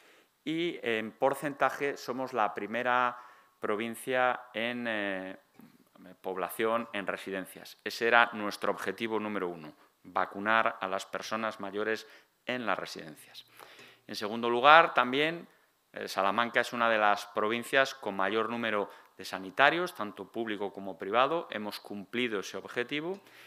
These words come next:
y, eh, nuestro objetivo ahora es vacunar a las personas de más de ochenta años. Se han recibido, eh, cerca de noventa y dos mil vacunas de Pfizer,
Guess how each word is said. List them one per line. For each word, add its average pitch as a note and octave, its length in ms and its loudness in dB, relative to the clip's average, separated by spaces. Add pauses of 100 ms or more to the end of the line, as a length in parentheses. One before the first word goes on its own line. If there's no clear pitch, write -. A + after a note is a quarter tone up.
(280)
y, G#2 500 -4
eh, G2 360 -6
nuestro G2 380 -4
objetivo A2 420 -2
ahora B2 400 6
es - 280 -2 (420)
vacunar G#2 840 6 (340)
a G#2 120 0
las F#2 160 0
personas A#2 440 -2
de G#2 120 -4
más A2 240 4
de G#2 60 0
ochenta F#2 420 -4
años. - 360 -18 (400)
Se - 180 2
han A#2+ 80 8
recibido, A#2 960 0
eh, G#2 200 -12
cerca A2+ 380 2
de G#2+ 140 4
noventa G#2 420 2
y G2+ 80 2
dos G2+ 220 -2
mil A2+ 320 0 (100)
vacunas G#2 720 2
de G2 80 -2
Pfizer, E3 640 2